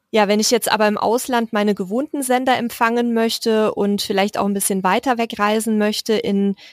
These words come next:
etwas entlegenere Regionen, dann bietet sich natürlich das klassische Satellitenfernsehen an, sieht man ja auch bei ganz vielen Campern. Die haben dann,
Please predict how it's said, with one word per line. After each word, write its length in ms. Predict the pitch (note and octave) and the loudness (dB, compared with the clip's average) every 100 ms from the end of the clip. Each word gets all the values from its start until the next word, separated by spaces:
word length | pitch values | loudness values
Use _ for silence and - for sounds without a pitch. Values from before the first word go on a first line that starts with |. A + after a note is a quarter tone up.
| - | -6
etwas 460 | - - G3+ G3 | -6 0 0 0
entlegenere 720 | - G3+ - G#3 C4 A#3+ A3+ A3 | -2 -6 -4 -4 -2 -2 0 -2
Regionen, 720 | G#3+ A3 A3 A#3+ A#3+ A#3+ A#3 - - _ _ G#3+ | -4 -2 0 2 2 2 -2 -10 -20 _ _ 0
dann 240 | G3+ G#3 | 2 2
bietet 320 | A3 A3+ A3 | -2 -2 -2
sich 260 | - A3 - | 0 -2 0
natürlich 600 | G#3 G#3 A3 G#3 G#3 - | 0 2 2 4 2 0
das 160 | G3+ - | -4 -4
klassische 460 | G3+ G3 G#3 G#3 | -4 -2 -2 -2
Satellitenfernsehen 1120 | F3+ F#3 F3+ G3 - D#4+ - B3 B3+ B3 A#3+ | -2 -4 -4 -6 -4 -4 2 2 4 2 0
an, 340 | - A3+ A#3 A3+ | 0 0 0 -2
sieht 200 | G#3 - | -4 -4
man 140 | G3+ | -2
ja 120 | G3+ | -2
auch 120 | G#3+ | -2
bei 160 | - A#3 | -2 0
ganz 240 | A3 G#3+ | 0 -2
vielen 220 | - A3 G#3+ | 0 -2 0
Campern. 420 | G#3+ G#3+ G#3+ G3+ | 0 0 0 0
Die 140 | G3+ | 0
haben 200 | G3 G3+ | 0 2
dann, 260 | G3 G3 | 2 0